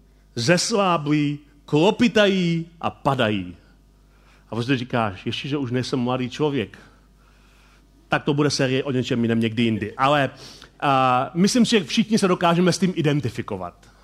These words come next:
Že všichni se dokážeme identifikovat s Izajášovými slovy. A on tady říká, Bůh, ve kterého věříme, to je, eh, jeho poselství, které říká svému národu, eh, izraelskému národu, říká, Bůh, ve kterého věříme, ale není unavený. Není vyčerpaný.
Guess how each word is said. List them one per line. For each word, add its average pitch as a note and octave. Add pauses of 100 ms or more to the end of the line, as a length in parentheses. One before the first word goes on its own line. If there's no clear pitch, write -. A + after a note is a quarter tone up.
(200)
Že B2
všichni C#3+
se D#3+
dokážeme C3
identifikovat A2+ (480)
s -
Izajášovými C3
slovy. G#2 (640)
A -
on F#3+
tady G#3
říká, E3 (180)
Bůh, C4+
ve -
kterého C#3+
věříme, A#2
to C3
je, B2
eh, A2 (360)
jeho B2
poselství, D#3
které B2+
říká A#2+
svému B2
národu, A#2+ (360)
eh, G#2
izraelskému A#2+
národu, A#2+
říká, A#2
Bůh, C#3
ve F#3+
kterého C#3+
věříme, C3+
ale D3
není G3+
unavený. G2+ (880)
Není A#3
vyčerpaný. A#2+